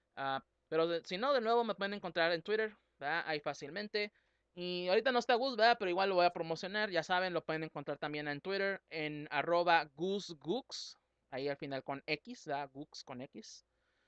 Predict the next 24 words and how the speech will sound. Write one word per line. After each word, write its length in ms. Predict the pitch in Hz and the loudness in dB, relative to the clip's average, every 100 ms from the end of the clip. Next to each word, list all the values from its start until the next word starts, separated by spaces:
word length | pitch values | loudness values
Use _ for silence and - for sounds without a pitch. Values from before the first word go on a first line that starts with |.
| _ | _
Y 120 | 240 | -10
también 420 | 233 240 202 208 | -2 0 0 -2
lo 120 | 190 190 | -2 2
que 140 | 156 | 2
es 140 | 156 | 4
el 100 | 170 | 0
Patreon 420 | 156 165 165 165 160 | 2 2 2 -4 -2
de 120 | 147 | -4
Gus, 300 | 151 175 160 | -2 -6 -2
¿verdad? 240 | 147 151 | -2 0
Ya 120 | 156 | -2
saben, 400 | 135 143 147 143 | -4 -8 -8 -10
Garabo 380 | 131 147 139 135 | 0 2 2 0
Gus 520 | 127 147 156 - - _ _ _ | -4 -4 -4 -6 -16 _ _ _
en 160 | - 139 | -10 -10
patreon 460 | - 160 156 156 147 | -2 -2 -2 -8 -8
punto 320 | 156 151 131 | -12 -10 -10
com, 340 | 202 220 220 220 _ _ - | -4 -2 -2 -8 _ _ -12
donde 300 | 139 139 139 | -8 -6 -4
ya 120 | 139 | -2
saben, 360 | 180 180 185 | 2 2 0
obtienen 380 | 151 - 143 147 | -4 -6 -6 -6
su 100 | 151 | -8
garabujo 680 | 135 131 131 190 202 202 190 | -6 -6 -4 -4 -2 -4 -4